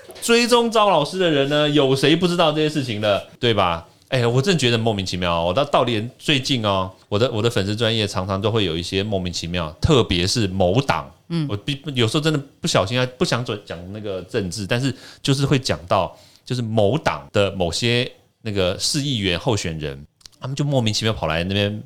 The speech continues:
Speaker 1: 骂我，然后就说，我觉得真的是超瞎的哦，就是留言说：“
Speaker 2: 嗯。
Speaker 1: 你香港人滚回香港去吧，你没事逃来台湾干嘛？”你不觉得莫名其妙吗？不好意思，我就必须讲，拍谁？我台湾长大，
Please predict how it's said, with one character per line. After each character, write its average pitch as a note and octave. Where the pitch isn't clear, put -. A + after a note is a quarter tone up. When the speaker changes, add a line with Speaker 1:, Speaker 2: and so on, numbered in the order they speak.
Speaker 1:
骂 G#2+
我， D2
然 F#2+
后 A2+
就 A#2
说， A2
我 F#2+
觉 G#2+
得 A#2
真 A2+
的 G#2+
是 G2+
超 F2
瞎 D#2+
的 D2
哦， C#2+
就 G#2
是 G#2+
留 G#2
言 F2+
说：“ F2+
Speaker 2:
嗯。 -
Speaker 1:
你 B2
香 E3+
港 B2
人 G#2+
滚 A2
回 G2+
香 C3
港 G#2
去 -
吧， D2+
你 A2
没 A#2
事 D#3
逃 G#2
来 A2
台 G#2+
湾 A2+
干 A#2
嘛？” D2
你 C#3
不 C#4
觉 F#3
得 G3
莫 D3+
名 C3
其 A#2
妙 A2+
吗？ F#2+
不 -
好 F2+
意 G2
思， F#2+
我 F2+
就 E2+
必 G2
须 G2
讲， D2+
拍 D#2+
谁？ -
我 G2+
台 -
湾 F2
长 D2+
大， D#2